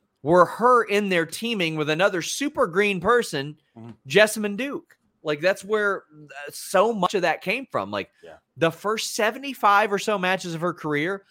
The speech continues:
Speaker 1: were primarily that. Occasionally, they'd pepper in a match with Mia Yim or, or, um,
Speaker 2: Mm-hmm.
Speaker 1: like, maybe Kairi.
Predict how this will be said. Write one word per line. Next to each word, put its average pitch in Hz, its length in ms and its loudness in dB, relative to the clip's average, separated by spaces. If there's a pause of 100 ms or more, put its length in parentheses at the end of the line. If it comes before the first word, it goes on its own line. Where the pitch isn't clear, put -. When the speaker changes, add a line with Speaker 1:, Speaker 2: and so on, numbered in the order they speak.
(200)
Speaker 1:
were 147 80 -8
primarily 175 720 -2
that. 135 280 2
Occasionally, 196 520 -4
they'd 170 180 -2
pepper 160 260 -2
in 139 80 -4
a - 20 -6
match 131 320 -2
with 127 180 -8 (260)
Mia 131 240 -6
Yim 202 520 -2
or, 120 540 -2
or, 110 580 -4
um, 101 560 -2
Speaker 2:
Mm-hmm. 117 140 -20 (840)
Speaker 1:
like, 170 180 0
maybe 202 1000 0 (120)
Kairi. 202 640 0